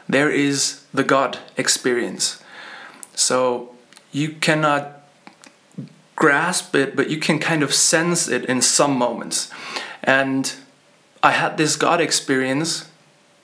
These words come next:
kind of thing, and this experience merged to some extent this Jesus factor with this love factor,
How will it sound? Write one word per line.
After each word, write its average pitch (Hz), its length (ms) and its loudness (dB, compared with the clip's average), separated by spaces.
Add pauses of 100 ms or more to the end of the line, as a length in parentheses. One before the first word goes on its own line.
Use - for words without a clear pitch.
(300)
kind 139 220 2
of 135 100 0
thing, 160 420 -4 (460)
and 127 260 2
this - 480 0 (500)
experience 135 880 0 (300)
merged 131 800 2 (340)
to - 80 0
some 135 260 2
extent 127 520 -2 (120)
this - 360 0
Jesus 156 1040 0
factor 135 760 0 (480)
with 131 400 2
this 127 460 0
love 135 580 2 (100)
factor, 117 640 -2